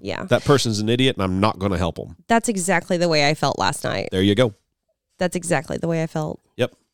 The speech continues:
Speaker 1: And it was so, like, it almost, like, brought, I was, I was looking at this person having this conversation with me, and there was so much hatred in the conversation, in the tone, in the, in the, "How dare you believe this way? You have no right to even say this."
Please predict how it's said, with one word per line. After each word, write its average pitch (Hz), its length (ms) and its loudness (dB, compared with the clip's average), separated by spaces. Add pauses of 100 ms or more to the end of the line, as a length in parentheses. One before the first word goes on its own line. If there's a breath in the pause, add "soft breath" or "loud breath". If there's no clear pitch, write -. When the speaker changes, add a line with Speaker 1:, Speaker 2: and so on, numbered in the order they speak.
Speaker 1:
And 220 120 6
it 214 80 4
was 214 140 4
so, 233 300 4
like, 214 460 2 (460 loud breath)
it 269 120 8
almost, 311 420 6
like, 202 200 -2
brought, 196 380 4 (920)
I 262 100 4
was, 269 220 2
I 202 100 0
was 196 200 0
looking 202 680 -2 (460)
at 196 140 -4
this 185 140 -2
person 208 320 -4
having 180 280 -2
this 170 140 -4
conversation 180 540 -6
with 170 160 -4
me, 170 100 -4
and 175 100 0
there 170 80 0
was 170 120 -2
so 208 180 -2
much 185 200 -2
hatred 185 540 -4
in 202 120 2
the 190 80 0
conversation, 165 680 -4
in 196 240 0
the 180 120 4
tone, 170 600 0
in 214 300 2
the, 175 280 4 (560 loud breath)
in 226 220 4
the, 180 160 0
"How 196 220 -2
dare 202 240 2
you 214 180 0
believe 185 420 2
this 180 200 0
way? 180 100 4
You 180 260 0
have 180 300 0
no 180 180 4
right 160 300 0
to 165 100 -6
even 160 380 0
say 175 260 0
this." 156 360 0